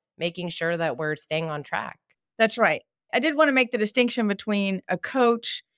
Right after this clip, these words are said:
Speaker 2: and a counselor, because it's not therapy. It's not a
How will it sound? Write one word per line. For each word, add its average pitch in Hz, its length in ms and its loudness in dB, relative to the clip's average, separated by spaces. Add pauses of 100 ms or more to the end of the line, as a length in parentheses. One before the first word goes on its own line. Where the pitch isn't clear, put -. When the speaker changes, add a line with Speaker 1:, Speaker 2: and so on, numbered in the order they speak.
Speaker 2:
and 190 80 2
a 170 120 -2
counselor, 202 960 -4 (340)
because 240 540 2
it's 240 200 -4
not 277 520 2 (120)
therapy. 214 920 2
It's 208 200 -2
not 254 280 2
a 202 160 0